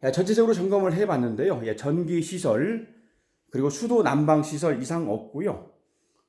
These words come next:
현재 누수가 되거나, 예, 배수가 잘 되지 않거나 이런 거는 전혀 없습니다. 예. 예, 기본적인 하자 없는 그런 농가 주택으로, 예, 보시면 되겠습니다. 현재는 공실로 되어 있고요.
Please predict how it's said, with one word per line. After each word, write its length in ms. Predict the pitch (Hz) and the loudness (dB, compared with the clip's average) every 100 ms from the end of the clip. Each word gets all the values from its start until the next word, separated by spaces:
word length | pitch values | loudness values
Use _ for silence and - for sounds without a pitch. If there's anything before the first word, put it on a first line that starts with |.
| _ _ | _ _
현재 180 | 147 135 | -4 -2
누수가 480 | 147 180 196 202 | -2 -2 4 4
되거나, 680 | 151 151 151 101 131 208 196 | 4 0 0 0 -2 -4 -8
예, 120 | 110 101 | -12 -8
배수가 520 | 131 143 143 160 175 | -2 0 -2 -4 -4
잘 260 | 147 147 | -2 -4
되지 180 | 143 139 | -4 -4
않거나 300 | 120 107 120 | -4 -4 -6
이런 260 | 117 143 123 | -2 -2 -2
거는 180 | 120 156 | -4 -4
전혀 200 | 123 107 | -4 -4
없습니다. 640 | 101 127 104 92 87 - 104 | -4 -4 -6 -6 -12 -16 -14
예. 180 | 92 - _ _ _ _ _ _ _ 117 | -14 -16 _ _ _ _ _ _ _ -12
예, 60 | |
기본적인 440 | 101 156 175 180 175 | -2 0 2 2 2
하자 300 | 202 208 185 | 2 2 4
없는 680 | 113 156 175 113 127 180 | 2 2 2 0 0 -4
그런 240 | 156 139 110 | -4 -4 -4
농가 380 | 117 113 131 | -6 -6 -6
주택으로, 540 | 131 - 117 101 180 185 | -8 -12 -10 -6 -6 -6
예, 100 | 90 | -12
보시면 320 | 101 98 101 | -14 -16 -14
되겠습니다. 640 | 90 80 80 78 76 - _ | -12 -14 -16 -16 -16 -20 _
현재는 460 | 165 175 165 208 - | -6 0 2 2 0
공실로 580 | 160 170 175 190 190 180 | -2 0 0 2 2 2
되어 160 | 135 117 | 0 -2
있고요. 500 | 101 131 196 - | -2 0 0 0